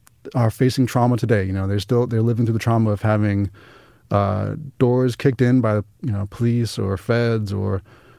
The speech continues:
you know, pe-, their family members sort of on the run and having to go underground and not really having a family or not having parents because they're, you know, either in prison or they're dead or they're underground. So, I mean, it, it is really,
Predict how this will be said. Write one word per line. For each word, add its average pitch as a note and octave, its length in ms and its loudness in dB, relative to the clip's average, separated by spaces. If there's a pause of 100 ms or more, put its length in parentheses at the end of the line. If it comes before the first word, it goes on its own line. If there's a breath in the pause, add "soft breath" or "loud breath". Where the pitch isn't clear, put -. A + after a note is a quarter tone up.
(120 soft breath)
you G#2 80 0
know, F#2+ 140 -2
pe-, - 160 -2
their A2 180 -2
family A2+ 280 2
members A2+ 400 2
sort G#2+ 120 -4
of F#2+ 80 -4
on G#2+ 160 0
the G#2 80 0
run A2+ 260 0
and A2 100 0
having A2 140 0
to G#2 60 -2
go G#2 160 -2
underground A2+ 480 0
and G2 60 -2
not G#2 180 -2
really A2 140 -4
having A2+ 280 0
a A2 40 -2
family A#2 580 0
or A#2 100 -2
not G#2+ 160 -2
having G#2+ 200 0
parents B2 420 0
because G2+ 380 -2
they're, G#2 380 -2 (160)
you A2+ 80 -4
know, G2 220 -4
either G#2+ 220 0
in G2 100 -2
prison A2+ 440 2
or G2+ 100 -2
they're F#2 100 -4
dead A#2 380 0
or G2+ 80 -2
they're G2+ 140 -6
underground. A#2 560 0 (640 loud breath)
So, - 160 4
I B2 40 4
mean, C3+ 200 4
it, - 260 -4
it - 100 -2
is F3 180 4
really, C#3+ 380 2